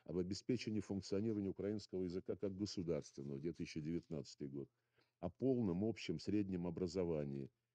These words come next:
две тысячи двадцатый год, о коренных народах Украины, две тысячи двадцать первый год. Все они нацелены на вытеснение русского языка, по сути, его полный запрет. Одновременно принимались законы, которые поощряли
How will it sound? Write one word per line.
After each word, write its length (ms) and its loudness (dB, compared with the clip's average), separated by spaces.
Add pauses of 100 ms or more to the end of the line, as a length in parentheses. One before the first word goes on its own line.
(100)
две 140 0
тысячи 320 -2
двадцатый 560 0
год, 200 -4 (380)
о 80 -2
коренных 460 6
народах 580 4
Украины, 480 0
две 160 -2
тысячи 340 -2
двадцать 400 -4
первый 320 2
год. 220 -2 (220)
Все 300 2
они 140 4
нацелены 540 2
на 220 0 (300)
вытеснение 720 2
русского 400 -2
языка, 440 0 (440)
по 100 0
сути, 300 -2
его 160 2
полный 640 2
запрет. 460 -2 (540)
Одновременно 680 2
принимались 600 -2
законы, 460 -2
которые 460 -2
поощряли 640 0